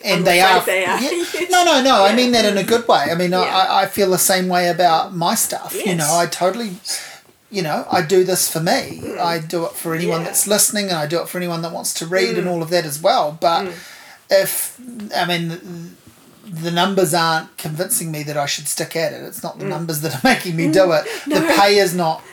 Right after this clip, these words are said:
Speaker 1: you know, making me stick at it. It's,
Speaker 2: No.
Speaker 1: it's me
Speaker 2: <laughs>
Speaker 1: and a certain, um, inability to be able to do anything else and
Speaker 2: Yeah.
Speaker 1: a stubbornness
Speaker 2: <laughs>
Speaker 1: to,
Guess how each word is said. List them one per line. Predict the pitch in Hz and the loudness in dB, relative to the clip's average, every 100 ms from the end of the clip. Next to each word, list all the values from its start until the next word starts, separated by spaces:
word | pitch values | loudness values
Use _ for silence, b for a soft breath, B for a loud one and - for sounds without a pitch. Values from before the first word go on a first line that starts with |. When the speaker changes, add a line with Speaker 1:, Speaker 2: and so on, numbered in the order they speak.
| - | -10
Speaker 1:
you | 196 | -4
know, | 165 151 | -2 -2
making | 147 156 147 160 | -2 -4 -4 -6
me | 151 | -4
stick | 147 160 147 | -4 -4 -6
at | 143 143 | -8 -8
it. | 143 - - | -8 -8 -4
It's, | 185 247 254 | -2 0 2
Speaker 2:
No. | 403 - | 2 2
Speaker 1:
it's | 302 - 294 | 0 0 -2
me | 185 185 202 160 151 151 | 0 2 4 2 -2 -8
Speaker 2:
<laughs> | 240 - 233 - - - | -10 -12 -16 -18 -20 -8
Speaker 1:
and | 170 165 156 156 160 | -6 -4 -4 -6 -8
a | - 156 | -6 -4
certain, | - - 175 156 170 160 160 160 - | -2 0 0 0 -4 -6 -8 -10 -6
um, | 160 151 - | -6 -4 -4
inability | 190 170 180 180 185 170 | -2 0 2 2 0 -2
to | 156 | -4
be | 156 | -2
able | 156 160 | -2 -2
to | 151 | -4
do | 143 165 | -4 -2
anything | 165 156 160 151 | -2 -6 -10 -6
else | 165 147 165 - | -4 -4 -4 -2
and | 202 | 0
Speaker 2:
Yeah. | 190 180 170 156 | 0 2 2 0
Speaker 1:
a | 151 | 0
stubbornness | - - 185 185 170 170 165 - | 0 2 2 2 0 0 0 0
Speaker 2:
<laughs> | 190 | 0
Speaker 1:
to, | 156 151 | -2 -4